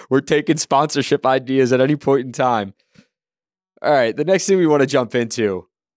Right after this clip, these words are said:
So Gunner's home run, it could be iconic for people that were there. I don't know where it ranks as far as Orioles home runs because of the moment. It was against the Royals. It was for a sweep, but it was cool.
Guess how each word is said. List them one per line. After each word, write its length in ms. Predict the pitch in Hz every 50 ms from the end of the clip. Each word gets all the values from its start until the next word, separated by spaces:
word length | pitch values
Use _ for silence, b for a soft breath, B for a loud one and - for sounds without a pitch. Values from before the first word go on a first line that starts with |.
| _ _ _ _ _ _ _ _ _ _
So 220 | - - 165 160
Gunner's 460 | 143 110 - 156 165 185 196 190 160 -
home 260 | 190 170 160 139 127
run, 400 | 127 123 113 107 101 95 90 87 _ _ _ _ _ _ _ _ _ _ _ _ _ _ _ _ _ _ _ _ _ _ -
it 140 | 175 175
could 160 | - 330 381 381
be 100 | - 180
iconic 480 | 135 123 127 - 139 123 123 123 135
for 140 | - - 135
people 260 | - 139 135 - 139
that 140 | 131 131 110
were 140 | 117 117 113
there. 420 | 123 139 160 143 117 113 135 151 _ _ _ _ _ _ _ _ _ _ _ _ _ _ _ _ _ _ _ _ _ - -
I 80 | - 143
don't 160 | 151 147 151
know 160 | 151 151 151
where 220 | 147 139 135 131
it 60 | 117 117
ranks 380 | 117 120 117 127 147 143 -
as 140 | 139 123 -
far 240 | - 139 131 127 120
as 100 | 110 104
Orioles 420 | 127 127 120 131 151 151 151 143
home 220 | 170 160 165 165 165
runs 440 | 165 165 175 208 208 - - - - _ _ _ _ _ _ _ _ _ _ _ _ _ _ _ _
because 360 | - 135 135 - 160 139 123
of 100 | 135 127
the 80 | 113 123
moment. 480 | 113 107 110 117 131 151 165 - - _ _
It 60 | -
was 160 | 127 120 113 110
against 240 | 107 131 123 -
the 80 | - 117
Royals. 400 | 107 113 123 135 143 143 143 143
It 40 | 131
was 120 | 104 110
for 200 | - - 127 117
a 60 | 104
sweep, 380 | - - - - 120 143 175 -
but 80 | - 139
it 60 | 180
was 140 | 208 156 -
cool. 380 | - - 156 147 131 101 -